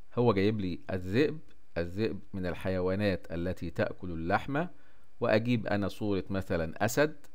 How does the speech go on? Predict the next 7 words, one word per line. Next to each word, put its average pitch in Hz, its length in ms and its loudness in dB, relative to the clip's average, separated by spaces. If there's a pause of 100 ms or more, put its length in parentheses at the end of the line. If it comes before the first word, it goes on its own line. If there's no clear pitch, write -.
(120)
صورة 92 460 -2
أسد، 156 400 2 (1300)
وأيضًا 110 540 6
أجيب 101 300 0
صورة 104 300 2 (180)
نمر، 151 440 2 (200)
النمر 101 520 2